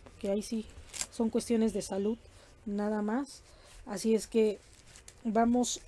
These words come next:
a, esperemos que salga bien. Ha estado varias veces,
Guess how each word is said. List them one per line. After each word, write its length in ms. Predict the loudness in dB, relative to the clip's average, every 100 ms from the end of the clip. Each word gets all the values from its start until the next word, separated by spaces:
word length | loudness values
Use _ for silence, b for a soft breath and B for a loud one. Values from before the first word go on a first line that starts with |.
| -6
a, 320 | -2 -2 -2 -6 -18 -20 -20 -20 -20 -20 -18 -18 -16 -14 -14 -14 -18 -20 -18 -12 -12 -12 -18 -14
esperemos 460 | -2 2 4 4 2
que 100 | -2
salga 420 | 0 4 2 2 -4
bien. 400 | 4 8 8 8 2 B B B -2
Ha 60 |
estado 340 | 4 8 10 10
varias 340 | 10 6 6
veces, 460 | 4 4 2 0